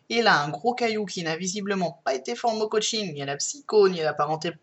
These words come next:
parentalité positive, va donner à Elsa le conseil, entre guillemets, l'injonction serait plus juste, de contrôler ses pouvoirs, de les cacher, de les craindre. Cache tes pouvoirs, n'en parle pas, ou plutôt,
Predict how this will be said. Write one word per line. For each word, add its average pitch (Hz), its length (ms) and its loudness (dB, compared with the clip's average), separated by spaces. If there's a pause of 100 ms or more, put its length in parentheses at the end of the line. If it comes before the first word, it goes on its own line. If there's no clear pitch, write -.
(120)
parentalité 175 720 2
positive, 226 600 -2
va 180 220 4
donner 190 340 2
à 214 140 4
Elsa 175 220 0
le 147 200 -6 (220)
conseil, 214 520 -2
entre 160 300 -6
guillemets, 165 400 -4
l'injonction 185 460 -4
serait 147 260 -6
plus 170 140 -10
juste, 202 240 -6
de 165 200 0 (140)
contrôler 233 720 4 (600)
ses - 200 4
pouvoirs, 165 380 6
de 147 80 0
les 165 140 0
cacher, 175 320 4
de 160 80 0
les 143 140 -2
craindre. 127 380 4 (560)
Cache 208 200 4
tes 208 100 -4
pouvoirs, 196 540 4
n'en 156 140 -2
parle 190 420 4
pas, 190 300 6
ou 233 100 -6
plutôt, 185 480 -2